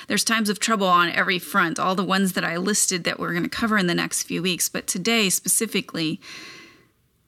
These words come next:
there's trouble in those affected by the fires and by the hurricanes.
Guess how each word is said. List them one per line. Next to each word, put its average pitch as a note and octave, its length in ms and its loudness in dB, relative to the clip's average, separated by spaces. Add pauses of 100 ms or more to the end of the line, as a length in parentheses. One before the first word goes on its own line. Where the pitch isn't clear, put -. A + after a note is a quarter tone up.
(680)
there's G3 300 2
trouble G#3+ 360 0
in F#3+ 200 0
those F#3 240 2
affected F3+ 480 -4
by E3 140 -2
the E3 100 -6
fires E3 560 -2
and E3 180 -2
by D#3 140 -2
the E3 60 -4
hurricanes. - 760 -4